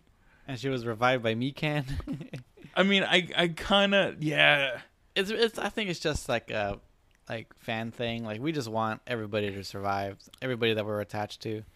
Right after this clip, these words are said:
Speaker 2: Well, there's that really cool scene of, uh, if you look with, uh,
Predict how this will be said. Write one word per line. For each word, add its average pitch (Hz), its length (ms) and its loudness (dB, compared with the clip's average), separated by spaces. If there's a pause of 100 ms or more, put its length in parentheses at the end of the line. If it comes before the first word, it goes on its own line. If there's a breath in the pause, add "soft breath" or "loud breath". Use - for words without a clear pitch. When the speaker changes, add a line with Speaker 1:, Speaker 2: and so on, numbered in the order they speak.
(140)
Speaker 2:
Well, 170 160 4
there's 180 200 8
that 240 200 6
really 170 260 4
cool 165 240 0
scene 160 440 -2
of, 135 360 -4
uh, 123 360 -2 (1200)
if - 180 -6
you 147 120 -2
look 143 320 6
with, 135 180 -2
uh, 123 220 0